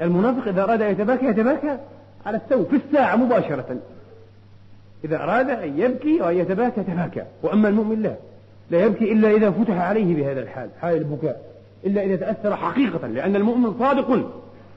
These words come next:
سره وعلانيته سواء. المؤمن ليس شخصية منفصمة أو شخصية متشظية،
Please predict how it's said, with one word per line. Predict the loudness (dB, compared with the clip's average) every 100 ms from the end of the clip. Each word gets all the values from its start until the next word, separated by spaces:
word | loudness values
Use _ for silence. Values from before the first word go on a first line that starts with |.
| -20 -20 -4
سره | 2 4 4 4
وعلانيته | 4 2 2 2 4 4 2
سواء. | 2 2 2 0 -4
المؤمن | -2 0 2 2
ليس | 2 0
شخصية | -6 -6 -4 -2 -2
منفصمة | -2 -2 -4 -4 0 -2 -4 -10 -20 -20 -20 -12 -6
أو | -4
شخصية | -4 -2 0 2
متشظية، | 2 2 0 0 0 0 0